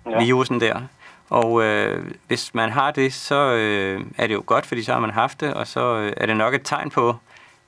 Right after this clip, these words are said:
Speaker 2: at man er immun. Det er ikke sikkert, at man er immun, fordi man har antistoffer. Det kan være, at man,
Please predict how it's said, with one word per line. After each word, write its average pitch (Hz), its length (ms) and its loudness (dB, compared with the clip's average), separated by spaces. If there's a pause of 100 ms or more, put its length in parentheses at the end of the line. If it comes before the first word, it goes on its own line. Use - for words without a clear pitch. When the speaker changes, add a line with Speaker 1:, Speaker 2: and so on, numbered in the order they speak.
(140)
Speaker 2:
at 113 160 -2
man 110 160 0
er 110 40 2
immun. 117 300 -2
Det 127 100 -6
er 127 40 6
ikke 131 120 2
sikkert, 139 180 2
at 135 40 2
man 120 140 0
er 110 40 2
immun, 120 280 0
fordi 117 180 0
man 113 160 -2
har 110 140 0
antistoffer. 131 540 0 (420)
Det - 60 -2
kan 110 80 0
være, 117 100 4
at 123 60 0
man, 110 340 -2